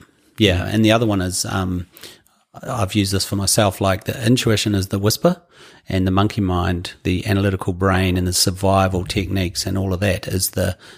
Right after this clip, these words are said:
Speaker 1: the v-, volume
Speaker 2: Shouting
Speaker 1: ten.
Speaker 2: loud,
Speaker 1: It's like,
Speaker 2: yeah.
Speaker 1: "Do this, do that, let's do this. What are we doing? How come this is happening? What's happening? What do we do next?" You know, it's like constant, blah, blah, blah, blah, blah, blah, blah. Whereas the intuition's going, "Hey,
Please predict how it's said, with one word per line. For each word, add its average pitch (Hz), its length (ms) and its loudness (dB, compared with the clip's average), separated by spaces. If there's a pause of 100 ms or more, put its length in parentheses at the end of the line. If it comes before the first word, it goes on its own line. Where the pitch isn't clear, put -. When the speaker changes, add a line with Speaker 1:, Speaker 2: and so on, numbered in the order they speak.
(120)
Speaker 1:
the 92 80 2
v-, 98 220 -4 (340)
volume 95 360 4
Speaker 2:
Shouting 92 220 -2
Speaker 1:
ten. 107 260 4
Speaker 2:
loud, 90 340 0
Speaker 1:
It's 110 160 -2
like, 92 140 0
Speaker 2:
yeah. 90 160 -6
Speaker 1:
"Do 147 200 0
this, 139 280 -2
do 143 200 0
that, 135 260 0
let's 147 180 -2
do - 120 -6
this. 135 140 -2
What 151 160 2
are 147 40 4
we 143 100 4
doing? 135 260 0 (320)
How - 100 -2
come 147 160 -2
this 151 160 4
is 139 120 2
happening? 113 280 0
What's 139 200 -4
happening? 135 260 0
What 135 100 4
do 143 60 4
we 139 80 6
do 135 140 0
next?" - 460 -2
You 120 100 2
know, 104 120 2
it's - 160 0
like 104 160 0
constant, 117 440 0
blah, 113 100 0
blah, 104 120 -2
blah, 110 120 -2
blah, 110 140 -4
blah, 107 140 -2
blah, 104 120 -4
blah. 98 200 -2 (520)
Whereas 113 160 4
the 107 100 6
intuition's 107 540 0
going, 98 240 -2
"Hey, 135 260 0